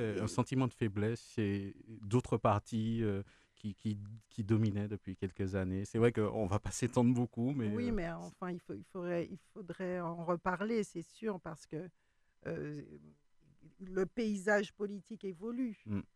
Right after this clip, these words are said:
Speaker 2: Hein, il y a des partis qui sont en train de, de tomber, il faut le dire, hein. On parle, euh, je parle par exemple du mouvement indépendantiste martiniquais, bon, qui n'avait d'ailleurs pas de candidat.
Speaker 1: Ouais.
Speaker 2: Euh, la droite, euh, martiniquaise n'avait pas de candidat. Donc il y a des partis qui sont en train de tomber,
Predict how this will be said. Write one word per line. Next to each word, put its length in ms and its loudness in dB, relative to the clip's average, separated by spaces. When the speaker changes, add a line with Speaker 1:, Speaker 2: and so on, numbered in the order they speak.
Speaker 2:
Hein, 220 -4
il 60 -4
y 60 2
a 80 2
des 140 -2
partis 460 -2
qui 160 -18
sont 260 -14
en 160 -12
train 340 -4
de, 400 -6
de 120 -8
tomber, 560 4
il 80 4
faut 160 -2
le 140 6
dire, 340 4
hein. 280 -2
On 120 -6
parle, 340 -2
euh, 200 -2
je 120 -10
parle 280 -6
par 140 -4
exemple 320 -6
du 80 -8
mouvement 340 -8
indépendantiste 720 -8
martiniquais, 760 -4
bon, 160 -4
qui 160 -14
n'avait 300 -2
d'ailleurs 360 0
pas 100 -2
de 100 -10
candidat. 580 0
Speaker 1:
Ouais. 100 -4
Speaker 2:
Euh, 360 -8
la 160 -4
droite, 360 4
euh, 280 -2
martiniquaise 1000 2
n'avait 320 -2
pas 160 0
de 60 0
candidat. 460 2
Donc 240 -2
il 40 0
y 20 4
a 60 2
des 100 2
partis 400 -2
qui 140 -10
sont 160 -12
en 80 -8
train 320 -10
de 100 -2
tomber, 420 -8